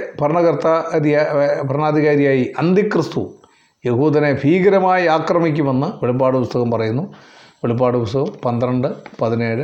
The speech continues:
അധ്യായങ്ങൾ. ദാനിയേലിൻ്റെ ജീവിതത്തിലൂടെ നാം പഠിക്കുന്ന ചില പാഠങ്ങൾ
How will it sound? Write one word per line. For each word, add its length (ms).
അധ്യായങ്ങൾ. 500
ദാനിയേലിൻ്റെ 560
ജീവിതത്തിലൂടെ 720
നാം 260
പഠിക്കുന്ന 420
ചില 160
പാഠങ്ങൾ 520